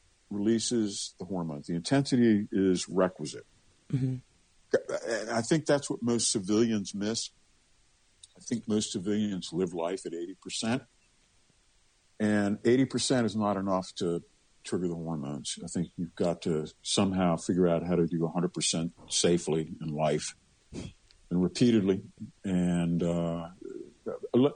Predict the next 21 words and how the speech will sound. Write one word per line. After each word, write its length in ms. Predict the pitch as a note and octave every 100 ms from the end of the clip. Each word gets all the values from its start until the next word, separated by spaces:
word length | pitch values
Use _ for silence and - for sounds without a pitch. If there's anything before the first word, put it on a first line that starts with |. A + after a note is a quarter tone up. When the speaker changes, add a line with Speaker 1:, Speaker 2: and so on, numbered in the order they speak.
| -
Speaker 1:
can 120 | D#3+
I 140 | G3+
ask 160 | A3 -
you 60 |
something 280 | F3 F3+ E3+
about 220 | C#3 B2+ G#2+
your 100 | G#2
yoga? 260 | G#2+ G#2+
I 140 | G2+ D3
would 160 | E3 -
like 200 | B2 A#2+
to 60 | -
put 220 | - G2
a 40 |
finer 340 | F2+ G2 G2 F2+
point 280 | - A2+ G2+
on 120 | E2+
it. 60 | -
I 80 |
think 240 | A#2 - D3
maybe 420 | C3+ E3 E3+ D3+